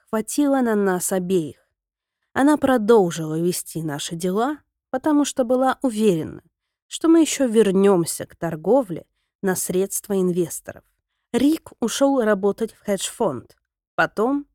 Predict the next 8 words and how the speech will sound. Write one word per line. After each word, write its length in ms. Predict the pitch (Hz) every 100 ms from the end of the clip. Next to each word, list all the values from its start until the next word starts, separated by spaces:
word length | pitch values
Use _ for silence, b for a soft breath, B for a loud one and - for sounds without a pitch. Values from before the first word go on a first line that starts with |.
| _
к 80 | _
Тоби 300 | 208 202 196
Крейблу, 600 | - 196 165 147 123 - _ _ _ _ _
а 100 | 180
после 480 | 170 175 - 160 170
этого 460 | 196 247 233 233 214
в 60 | 175
Гетко. 400 | 180 147 -